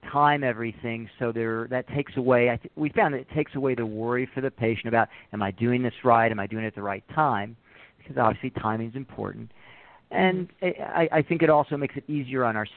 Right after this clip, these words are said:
Speaker 1: staff, uh, because it can be planned ahead of time.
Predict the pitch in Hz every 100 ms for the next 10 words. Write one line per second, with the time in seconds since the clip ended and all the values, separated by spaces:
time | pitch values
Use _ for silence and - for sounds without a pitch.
0 | - 151 120 113 131 - _ _ _ 123
1 | 120 117 117 110 123 135 - 143 139 120
2 | _ _ 147 147 156 - 165 180 180 151
3 | 180 214 - 85